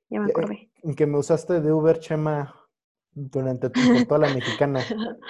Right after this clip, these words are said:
Speaker 1: Sí, y dije como, "Guau, todo se ve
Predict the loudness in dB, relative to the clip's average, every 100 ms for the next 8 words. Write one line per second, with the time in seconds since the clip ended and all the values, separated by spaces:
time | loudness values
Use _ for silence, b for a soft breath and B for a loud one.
0 | B B _ b -16 4 6 6 6 6
1 | 6 4 6 6 8 6 6 6 4 4
2 | 6 8 8 6